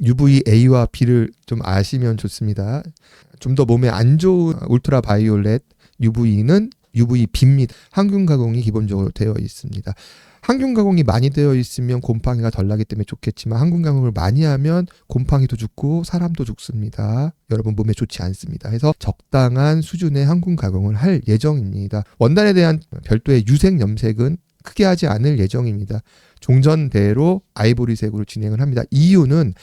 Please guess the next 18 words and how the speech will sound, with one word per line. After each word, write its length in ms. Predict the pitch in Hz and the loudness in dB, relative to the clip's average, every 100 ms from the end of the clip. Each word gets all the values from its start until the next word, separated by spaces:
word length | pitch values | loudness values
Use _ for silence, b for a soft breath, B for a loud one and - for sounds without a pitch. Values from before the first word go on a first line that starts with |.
| B B - | B B 0
염색을 440 | 120 147 151 139 | 0 0 0 0
하면 280 | 147 156 156 | 0 0 -2
수명이 440 | - 165 160 135 | -2 0 0 -2
줄어듭니다. 720 | - 117 113 110 104 101 98 95 - | -2 0 0 -2 -4 -4 -4 -6 -4
잘 180 | - 110 | -2 -2
찢어집니다. 800 | 156 170 139 120 107 101 127 160 190 | 0 -2 -2 -4 -4 -2 -2 -4 -4
금방 580 | - 127 131 151 170 175 - _ | 0 0 4 2 2 -2 -10 _
삭습니다. 800 | - - - 170 156 110 92 90 - | -14 -12 -6 -2 0 -2 -4 -8 -2
내구성이 480 | 110 110 117 110 - | 0 0 -2 -4 -4
떨어집니다. 720 | 143 143 127 104 98 113 131 _ 120 | -4 -4 -6 -8 -4 -4 -4 _ 0
염색을 400 | 135 160 156 139 | 4 4 4 2
하면 380 | 131 156 143 107 _ - | 2 0 0 -4 _ 2
오래 260 | 147 170 | 4 6
사용했을 480 | 151 147 131 120 117 | 2 0 0 -4 -4
경우 260 | 117 104 110 | -2 0 -2
색상 320 | - 190 175 | -4 -4 -2
변화에 380 | 110 107 113 107 | -2 0 0 0
의해서 540 | 101 104 107 - | -2 -4 -4 -4